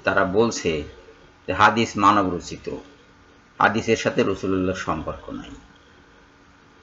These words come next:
এই কথাগুলো যে মিথ্যা, তা আমরা আজ প্রমাণ করব একটি মাত্র হাদিস দিয়ে বা দুটি মাত্র হাদিস দেখিয়ে।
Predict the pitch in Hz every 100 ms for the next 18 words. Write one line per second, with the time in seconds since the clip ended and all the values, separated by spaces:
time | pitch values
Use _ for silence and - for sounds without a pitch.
0 | - - - _ _ _ 120 151 143 123
1 | 139 139 143 131 127 117 117 - 95 87
2 | 92 101 98 98 92 - - 101 95 80
3 | 82 73 123 87 - - - _ _ _
4 | _ _ _ _ 147 180 - 170 147 131
5 | 113 104 101 90 80 78 - - - -
6 | - - - - _ _ _ - - -
7 | 101 123 113 147 165 151 139 127 104 101
8 | 104 92 92 - 78 64